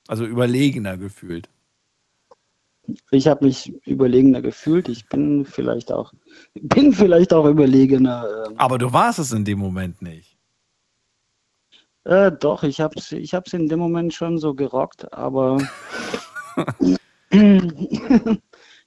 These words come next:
Speaker 2: ich musste mich zusammenreißen, sagen wir mal so.
Speaker 1: Du musst dich,
Speaker 2: Um
Speaker 1: ja.
Speaker 2: die Situation, um, um die Situation, äh, deeskalieren zu halten, musste ich mich zusammenreißen.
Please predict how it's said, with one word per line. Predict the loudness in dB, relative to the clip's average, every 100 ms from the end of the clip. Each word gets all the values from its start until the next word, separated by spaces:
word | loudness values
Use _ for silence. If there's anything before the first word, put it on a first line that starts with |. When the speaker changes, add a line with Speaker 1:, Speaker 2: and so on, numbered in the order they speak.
| _
Speaker 2:
ich | -6 0
musste | 2 2 0
mich | -2 -4
zusammenreißen, | -6 -4 -2 -2 -4 -10 -14 -14 -16 _
sagen | -10 -6
wir | -6
mal | -8 -10
so. | -14 -18 -20 _ _ _ _ _ _ _ _ _ _ _ _ _ _ _
Speaker 1:
Du |
musst | -16 -16
dich, | -2
Speaker 2:
Um | 2
Speaker 1:
ja. | 2
Speaker 2:
die | 0
Situation, | -4 -2 0 0 -2 0 2 0 -2 _
um, | -4 -2 -2
um | -2 -2
die | -2
Situation, | -6 -2 -2 -2 -4 -2 0 0
äh, | -2 -4 -4 -6 -10 _ _ -2
deeskalieren | 0 0 -2 0 0 0 -2
zu | -2
halten, | -4 -4 -2
musste | -2 -2 -2
ich |
mich | -2 -4
zusammenreißen. | -6 -6 -2 -2 -2 -6 -6 -6 -6